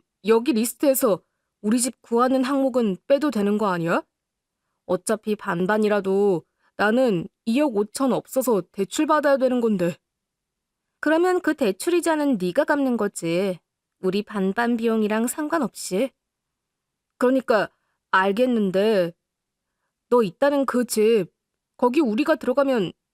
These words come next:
집 구하는 비용은 빠지는 거잖아.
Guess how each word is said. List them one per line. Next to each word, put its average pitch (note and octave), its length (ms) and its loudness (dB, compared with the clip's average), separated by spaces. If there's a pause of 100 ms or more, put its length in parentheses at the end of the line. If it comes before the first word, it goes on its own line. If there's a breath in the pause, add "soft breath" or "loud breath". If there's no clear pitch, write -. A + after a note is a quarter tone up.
(120)
집 - 260 -6
구하는 C#4+ 460 0
비용은 A#3+ 560 0 (120)
빠지는 E4 420 0
거잖아. F3+ 520 0